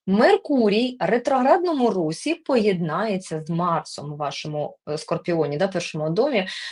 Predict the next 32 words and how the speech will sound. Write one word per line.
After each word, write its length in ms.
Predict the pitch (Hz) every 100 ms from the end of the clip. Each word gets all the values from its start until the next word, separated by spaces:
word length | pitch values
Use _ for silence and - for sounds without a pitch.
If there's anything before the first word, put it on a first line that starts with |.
| -
Ну, 220 | 254 320 - -
це 160 | 269
будуть, 440 | 226 233 208 196 -
е, 240 | 180 170
такі 220 | 180 190 185
дні 400 | 180 226 240 202
емоційної 640 | 190 185 - 294 302 262
напруги, 540 | 208 196 220 285 254
коли, 360 | - 196 202 277
е, 60 | 269 - - - 190 175 -
можна 500 | 185 190 240 247 220
легко 560 | 185 175 220 220 226 170
вибухнути. 800 | 156 214 170 156 156 143 - 139 - - -
І 60 | 156
це 220 | - 359
не 200 | 226 320
найкращий 800 | 330 311 - 226 185 156 - 156
час 300 | - 349 277
для 380 | 170 180 226 269
з'ясування 800 | 185 220 226 196 185 185 214 190
стосунків. 720 | - 190 - 247 160 - -
От 80 | 160
запам'ятайте, 760 | 180 196 202 220 220 175 165
дванадцяте, 800 | 160 180 180 170 302 - - 196
тринадцяте 640 | 190 185 165 208 220 190
листопада. 680 | 175 175 - 180 151 151 160 - - - -
Але 260 | 220 415
це 140 | 466 370
чудовий 420 | 269 262 349 277
момент, 340 | 247 240 359
щоб 220 | - 320 -
зрозуміти, 920 | 208 254 294 339 339 220 170 - 403